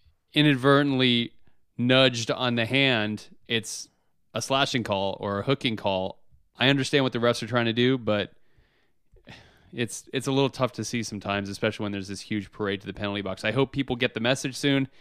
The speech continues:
and the number of penalties kinda go down because of that. Because it's just, you see some of these, I mean, and, and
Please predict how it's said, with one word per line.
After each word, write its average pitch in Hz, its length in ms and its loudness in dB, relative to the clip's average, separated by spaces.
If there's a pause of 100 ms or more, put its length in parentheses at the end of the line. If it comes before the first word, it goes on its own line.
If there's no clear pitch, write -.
(300)
and 123 120 -2
the 117 40 0
number 117 240 0
of 101 80 -4
penalties 113 360 -4
kinda 107 160 -4
go 101 180 -6
down 101 420 -2
because 113 320 -4
of 131 60 -6
that. 143 300 2 (680)
Because 131 240 4
it's 123 80 -4
just, 147 180 -2 (420)
you 160 80 -4
see 220 160 0
some 170 180 4
of 151 60 4
these, 147 160 2
I 151 40 4
mean, 147 220 4
and, 143 140 2
and 131 240 -2